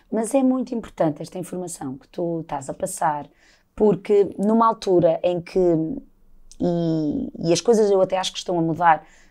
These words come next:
mas às vezes temos uma compra tão impulsiva, porque olhamos apenas para a parte visual, mas eu acho que é importante, e pergunto-te eu,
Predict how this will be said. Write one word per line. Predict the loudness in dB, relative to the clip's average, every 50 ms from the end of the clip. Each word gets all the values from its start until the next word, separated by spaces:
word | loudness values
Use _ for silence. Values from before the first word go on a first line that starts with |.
| _ _
mas | -2 2 4
às | 4 4 4
vezes | 4 2 2 2 0 -6 -10
temos | 0 0 2 2 2 0
uma | -2 -2
compra | 0 0 -2 -2 -2 -4 -2
tão | 0 2 2 2 0
impulsiva, | -2 -2 -2 -4 -4 -4 -2 -2 0 0 -2 -4 -6 -10 -12 _ _ _ _ _ -10
porque | -8 2 4 4
olhamos | 4 4 2 0 0 -2
apenas | -4 -4 -4 -6 -6 -6
para | -6 -4 -2 -2
a | -2
parte | -4 -6 -8 -6 -6
visual, | -6 -6 -6 -4 -2 -2 -2 -2 -4 -6 -12 _ _ -20 -20 _ _ -2
mas | 0 2 4
eu | 4 6 6
acho | 6 4 2 -2 -8 -4
que | 0 4 4 4 4 4 2 -2 -4 -8 -14 _ _ 2
é | 4 6 6 6 4 2 0 -4 -8 _ _ _ _ _ _ _ _ 0
importante, | 0 0 0 -2 -8 2 4 4 4 4 0 -6
e | -6
pergunto-te | -4 -4 -4 -2 -4 -6 -6 -4 0 2
eu, | 2 2 2 -2 -6